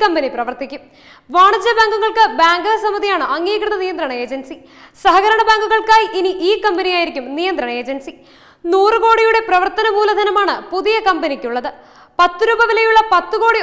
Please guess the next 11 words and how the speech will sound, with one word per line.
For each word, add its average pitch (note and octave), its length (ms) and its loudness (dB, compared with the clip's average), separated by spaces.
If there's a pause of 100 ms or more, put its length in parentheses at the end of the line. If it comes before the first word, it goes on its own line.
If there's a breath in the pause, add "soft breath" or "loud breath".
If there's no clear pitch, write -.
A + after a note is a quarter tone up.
ഓഹരികളാണുള്ളത്. C4+ 800 0 (260)
ഈ - 20 2 (180)
ഓഹരികളാണ് F#4+ 560 2 (160)
സഹകരണ G4 500 0
ബാങ്കുകൾക്കും F#4+ 480 -2 (340 loud breath)
സംഘങ്ങൾക്കും E4+ 640 -2
നൽകുക. C4+ 460 -6 (480 loud breath)
അർബൻ A4 340 2
ബാങ്കുകളുടെ A#4 500 4 (220)
ഓഹരി E4+ 320 2
എടുക്കാൻ G#4 260 0